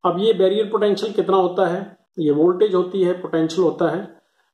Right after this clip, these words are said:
अब ये silicon, अगर ये आपका silicon का है, अ, ये semiconductor जो है, इसमें main जो, अ, constituent है वो सिलिकॉन है,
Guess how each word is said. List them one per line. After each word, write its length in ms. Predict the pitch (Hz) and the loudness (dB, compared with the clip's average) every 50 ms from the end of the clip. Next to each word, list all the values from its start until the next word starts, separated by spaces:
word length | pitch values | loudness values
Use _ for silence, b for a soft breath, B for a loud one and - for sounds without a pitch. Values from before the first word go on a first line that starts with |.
| _ - | _ -4
अब 140 | 165 165 190 | -2 0 2
ये 80 | 208 | 0
silicon, 800 | 190 - - - 190 196 196 226 214 220 226 190 147 127 - - - | 0 0 -2 -2 -2 -2 0 -2 -2 0 0 0 0 0 -4 -4 -4
अगर 240 | 165 156 175 196 202 | -2 0 2 2 2
ये 180 | 196 196 196 | 4 4 4
आपका 280 | 190 185 185 - 202 185 | 2 2 0 -2 -2 -2
silicon 680 | 175 - - 185 185 190 214 214 196 226 214 202 202 | -2 -2 -2 -2 -2 -2 -4 -2 0 0 0 0 0
का 160 | 202 - 196 156 | 2 2 0 0
है, 240 | 156 143 135 135 | 0 -2 -4 -6
अ, 760 | 131 - - _ _ - - - - - 294 190 147 139 131 131 | -8 -10 -16 _ _ -18 -18 -18 -16 -10 -6 -4 -4 -2 -2 -2
ये 260 | 131 131 135 143 139 | -2 0 0 0 0
semiconductor 680 | 139 151 143 151 156 160 160 165 151 151 135 139 156 151 | 0 -2 -2 0 0 0 0 -2 -4 -4 -4 -6 -6 -2
जो 120 | 147 147 | 0 0
है, 60 | 147 | 0
इसमें 240 | 139 143 160 156 156 | 0 0 0 0 0
main 360 | 151 147 143 147 151 165 170 | 0 0 2 2 2 2 2
जो, 320 | 160 165 165 165 160 165 170 | 2 2 2 2 2 2 2
अ, 360 | - - - - - 156 135 | 0 -4 -8 -10 -8 -8 -8
constituent 760 | - - 156 156 151 - - - 170 - 165 156 151 147 - | -6 -4 -4 -4 -4 -4 -8 -10 -4 -2 -2 -2 -2 -4 -4
है 100 | 160 156 | -4 -2
वो 120 | 147 151 | 0 0
सिलिकॉन 600 | 151 - - - 175 180 202 190 202 196 170 147 | -2 -2 -4 -6 -4 -4 -2 0 0 0 0 0
है, 360 | 123 131 131 139 175 - - | -2 -4 -6 -8 -8 -10 -14